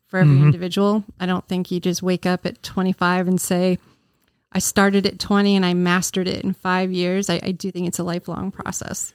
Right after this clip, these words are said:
Speaker 2: Oh, definitely. I mean, it's like everything else, you grow as you go, and,
Speaker 1: Mm-hmm.
Speaker 2: and just trying to take the right, choose the right attitude going into the process is really the key. And that's,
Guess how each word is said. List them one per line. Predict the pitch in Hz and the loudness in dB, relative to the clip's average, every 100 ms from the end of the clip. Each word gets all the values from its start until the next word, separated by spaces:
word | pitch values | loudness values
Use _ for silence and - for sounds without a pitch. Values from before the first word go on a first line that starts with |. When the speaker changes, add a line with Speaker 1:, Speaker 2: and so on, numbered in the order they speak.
| _ | _
Speaker 2:
Oh, | 185 147 | 2 4
definitely. | 156 160 165 131 127 | 4 4 2 0 0
I | |
mean, | 131 143 | 0 0
it's | 127 | 2
like | 160 139 | 2 2
everything | 151 143 139 | 2 2 2
else, | 139 147 | 2 2
you | 160 139 | 0 0
grow | 135 143 143 | 4 4 4
as | 139 | 4
you | 131 | 0
go, | 123 143 151 143 | 0 2 4 4
and, | 135 131 120 | 2 0 -2
Speaker 1:
Mm-hmm. | 196 185 _ _ _ _ | -6 -10 _ _ _ _
Speaker 2:
and | 160 139 139 143 190 285 269 _ _ _ _ _ _ _ 220 | 2 4 2 0 -4 -14 -20 _ _ _ _ _ _ _ -2
just | 156 143 - - 127 - | 0 0 -4 -14 -16 -8
trying | - 156 147 | 2 4 4
to | 135 | 2
take | - 156 147 | 2 2 2
the | 139 | 0
right, | 147 151 190 _ _ _ _ _ _ _ _ _ _ | 0 0 -4 _ _ _ _ _ _ _ _ _ _
choose | - 175 156 | 2 4 6
the | 143 | 4
right | 143 139 | 4 4
attitude | 143 147 143 165 143 | 4 4 2 2 2
going | 135 147 147 | 4 4 4
into | 151 160 151 | 4 4 4
the | 139 | 2
process | 113 135 127 - 143 - | 0 0 0 0 -2 0
is | 147 135 | 0 4
really | 147 143 | 4 4
the | 123 | 0
key. | 117 160 139 131 | -2 0 2 2
And | 127 | 2
that's, | 135 143 - | 0 0 -4